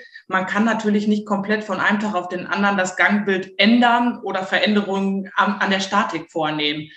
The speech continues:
Das macht schon alleine die ganze Muskulatur nicht mit in unserem Körper. Dafür ist der Körper viel, viel zu komplex. Es dauert halt seine Zeit, bis das alles funktioniert.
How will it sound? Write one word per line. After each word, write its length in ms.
Das 200
macht 240
schon 180
alleine 340
die 120
ganze 280
Muskulatur 800
nicht 300
mit 240
in 160
unserem 340
Körper. 480
Dafür 340
ist 220
der 100
Körper 300
viel, 400
viel 240
zu 240
komplex. 760
Es 180
dauert 360
halt 160
seine 320
Zeit, 360
bis 120
das 240
alles 280
funktioniert. 760